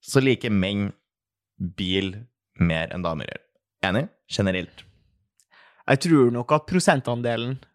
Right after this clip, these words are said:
Speaker 2: fordelt på det norske folk er der.
Speaker 1: For
Speaker 2: Ja.
Speaker 1: å si det sånn, ut ifra seertallene, eh, og, eh, eh, målgruppa til Top, eh,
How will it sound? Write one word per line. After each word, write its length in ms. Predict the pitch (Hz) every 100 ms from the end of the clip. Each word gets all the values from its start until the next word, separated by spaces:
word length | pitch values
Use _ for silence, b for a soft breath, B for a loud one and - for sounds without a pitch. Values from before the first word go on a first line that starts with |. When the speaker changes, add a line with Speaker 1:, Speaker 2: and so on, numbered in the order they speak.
| _
Speaker 2:
fordelt 480 | - 131 123 120 -
på 140 | 131 127
det 80 | 127
norske 300 | 131 - 113
folk 400 | 120 123 - - _ _ _ -
er 160 | - 117
der. 200 | 107 98 -
Speaker 1:
For 140 | - 123
Speaker 2:
Ja. 60 |
Speaker 1:
å 40 | 123
si 120 | 139
det 160 | 110 147
sånn, 300 | 160 175 -
ut 180 | 147 143
ifra 460 | 143 139 139 135 151
seertallene, 960 | - 151 127 101 90 92 90 92 107 113
eh, 300 | 110 107 -
og, 1040 | 113 110 107 107 104 73 110 110 113 -
eh, 60 | 110
eh, 180 | 110 110
målgruppa 920 | 113 120 117 107 92 90 - 101 -
til 260 | 104 101 -
Top, 400 | - - - - - -
eh, 180 | 104